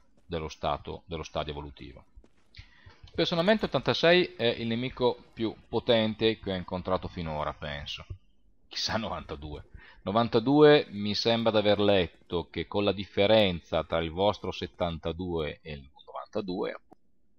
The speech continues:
lui è in grado di assorbire come niente fosse il novantanove punto rotti qualcosa per cento del danno che infliggete. Dette in altre parole,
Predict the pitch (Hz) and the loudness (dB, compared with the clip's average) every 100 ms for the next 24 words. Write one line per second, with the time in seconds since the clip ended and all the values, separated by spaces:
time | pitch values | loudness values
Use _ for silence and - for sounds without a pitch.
0 | _ _ - 156 185 156 139 165 156 135 | _ _ -10 0 2 4 6 6 6 4
1 | 127 127 120 123 151 151 139 113 107 104 | 2 0 -2 2 4 4 2 0 0 0
2 | 101 - 117 117 110 - 92 101 92 - | -2 -10 -6 -4 -4 -6 -6 -4 -4 -2
3 | 131 139 - 107 107 107 110 127 135 123 | -2 -4 -6 -6 -4 -2 2 2 0 -2
4 | 127 160 135 - 143 151 143 - 143 - | 0 2 0 -4 -6 -4 -6 0 0 0
5 | - 123 135 - 117 104 101 107 101 101 | -4 -2 -4 -8 -4 -4 -2 0 0 2
6 | 101 104 - - _ - 113 110 - 104 | 0 0 -2 -20 _ 0 0 0 0 0
7 | 98 95 - 110 92 101 95 92 90 90 | 0 -2 -2 -4 0 0 2 2 0 0
8 | - 82 82 78 78 71 69 67 - - | -6 -10 -8 -10 -8 -10 -10 -14 -18 -20
9 | _ _ _ _ _ _ _ _ 98 139 | _ _ _ _ _ _ _ _ 2 2
10 | - 123 123 113 117 147 156 160 - | 4 2 2 2 4 6 4 2 -2